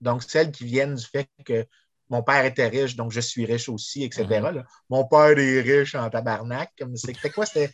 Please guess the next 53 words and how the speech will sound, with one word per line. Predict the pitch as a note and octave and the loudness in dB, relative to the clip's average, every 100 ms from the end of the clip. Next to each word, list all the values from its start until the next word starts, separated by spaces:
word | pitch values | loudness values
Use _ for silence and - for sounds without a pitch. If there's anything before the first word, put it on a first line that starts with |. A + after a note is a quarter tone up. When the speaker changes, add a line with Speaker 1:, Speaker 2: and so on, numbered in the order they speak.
| - - - | -12 -20 -16
Speaker 1:
c'est | - C#3+ C#3 | 0 4 6
Speaker 2:
Ouais, | D#3 | 4
c'était, | - - A2 B2 | 2 -4 -2 -4
Speaker 1:
c'était, | - - - - | -6 -20 -10 -2
Speaker 2:
c'était | - D#3 | 4 6
Speaker 1:
c'était | C#3 A3+ | 6 4
Speaker 2:
qui | |
Speaker 1:
pas | E4+ | 2
une | A3 | 0
Speaker 2:
déjà, | B2+ | 0
Speaker 1:
clip, | A#3 C4 | 2 2
Speaker 2:
mais | |
Speaker 1:
ça, | G#3 | 0
de, | F#3+ E3 D3+ D3 - | 2 4 4 0 0
Speaker 2:
Ouais. | A#2+ D3 | 4 4
Speaker 1:
de | D#3 D#3 D3+ | 2 -4 0
deux | F3+ | 2
mille | G3+ F3 | 2 2
douze, | D3 F#3 F#3 E3+ E3 | 2 0 0 -8 -2
c'est | C#3+ C#3 D#3+ | 0 0 -4
ça, | C#3 A2 | -4 -4
tu | A2 | 0
sais, | D3 C3+ A#2 | 0 0 -4
euh, | - - E3 | -6 -12 -6
mon | E3+ | 4
père, | A3 | 6
il | G#3+ F3+ | 8 6
est | E3 | 4
riche | E3 F#3 | 2 0
en | D#3+ B2+ B2 | 0 0 0
tabarnak. | C#3+ C#3 C3 B2 - - - | -2 0 -2 -4 -12 -20 -14
C'est, | F#3+ | -10
c'est, | E3+ | 0
Speaker 2:
<laughs> | D3+ A3+ A3+ B3+ F#3+ - F#3+ - | 4 8 8 8 4 4 2 -2
Speaker 1:
les | F#3 F#3+ | 2 4
gens | G3 C4+ | 6 4
qui | - | 2
sont | G3+ E3+ | 4 4
riches, | D#3 G#3 - | 6 4 0
puis | - | -16
qui, | - _ - | -20 _ -8
tu | G3+ | -6
sais, | |
les, | D3+ D3 | -6 -4
les | D3 | -4
trust | C#3+ F3+ F#3 - | 2 4 4 2
fund | F#3 F#3+ F3 | 2 2 2
babies, | D3 C#3 C3 E3+ G3+ - | 0 0 -4 -8 -12 -10
qu'on | C3+ | -10
s'imagine | B2 C#3+ C3+ A#2+ D3+ F3+ | -10 -8 -4 -4 -6 -6
comme | - A2+ | -8 -8
ça, | A2+ D3 G#3+ _ - - - _ - | -6 -8 -8 _ -20 -20 -20 _ -6
euh, | A2 A2 | -2 0